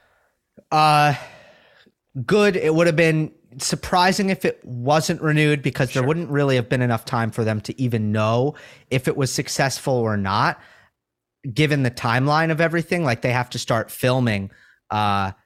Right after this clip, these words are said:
Speaker 1: you know, pretty early on, obviously a year in advance to kinda get this thing together. So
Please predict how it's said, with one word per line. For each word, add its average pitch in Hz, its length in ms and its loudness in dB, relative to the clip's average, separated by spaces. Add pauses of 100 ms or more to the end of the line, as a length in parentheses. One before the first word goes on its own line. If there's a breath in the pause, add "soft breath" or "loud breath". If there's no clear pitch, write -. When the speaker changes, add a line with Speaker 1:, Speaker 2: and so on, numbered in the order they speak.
(120)
Speaker 1:
you 123 60 -2
know, 113 100 0
pretty 131 280 0
early 107 300 0
on, 104 480 0
obviously 110 480 -4
a 101 40 0
year 113 320 0
in 104 100 -2
advance 107 540 -2
to 104 180 -4
kinda 113 280 -4
get 113 160 -4
this - 140 -10
thing 104 180 -4
together. 98 420 -4
So 113 280 -4